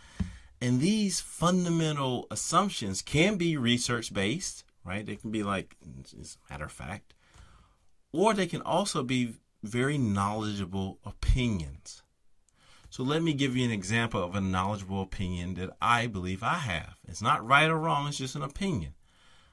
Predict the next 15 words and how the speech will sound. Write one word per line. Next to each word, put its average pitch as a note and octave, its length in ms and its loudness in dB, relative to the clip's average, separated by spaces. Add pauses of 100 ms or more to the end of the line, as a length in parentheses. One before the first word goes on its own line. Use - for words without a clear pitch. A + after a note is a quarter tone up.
(240)
I C3+ 280 4
believe A#2+ 880 0 (180)
that G2+ 680 0 (420)
children C#3+ 800 0 (160)
who A2 520 -2
are G2+ 380 -2 (160)
technical, G2 640 0 (220)
above A#2+ 420 2
average D3 360 -2
technically G2+ 640 -4
in G#2+ 240 -6
soccer G2 600 -2 (360)
at G#2 200 -4
young C#3 300 2
ages, C#3+ 560 -2